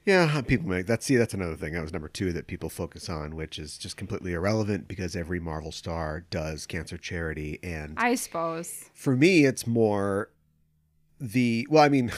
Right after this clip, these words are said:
Speaker 1: <laughs> I, I don't wanna look at it with just a Hollywood hat on, but, like, you know, it was one of the most successful, it's the most successful solo film that Marvel's ever done.
Speaker 2: Yeah.
Speaker 1: So,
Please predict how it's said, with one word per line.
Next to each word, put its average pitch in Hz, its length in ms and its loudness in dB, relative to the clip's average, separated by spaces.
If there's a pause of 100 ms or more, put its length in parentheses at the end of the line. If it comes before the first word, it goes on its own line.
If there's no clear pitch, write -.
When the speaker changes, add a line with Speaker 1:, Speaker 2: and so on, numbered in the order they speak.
Speaker 1:
<laughs> - 160 -12
I, 139 120 -4 (160)
I 143 80 6
don't 175 120 6
wanna 160 140 6
look 131 240 6
at 110 160 4
it 107 100 2
with 101 260 -2
just - 260 -4
a 92 80 -2
Hollywood 87 420 -2
hat 80 260 -6
on, 76 300 -8
but, 76 180 -8
like, 82 300 -8 (380)
you 202 100 4
know, 85 240 0 (1040)
it 139 160 2
was 151 360 6 (260)
one 117 300 2
of 101 80 0
the 104 100 2
most 98 260 -2
successful, 92 640 -4
it's - 80 -12
the 180 80 2
most 196 140 2
successful 127 360 -6
solo 90 300 -2
film 82 280 -4
that 82 40 -6
Marvel's 76 380 -8
ever 76 140 -14
done. 76 340 -14 (200)
Speaker 2:
Yeah. - 180 -12 (1500)
Speaker 1:
So, 117 560 4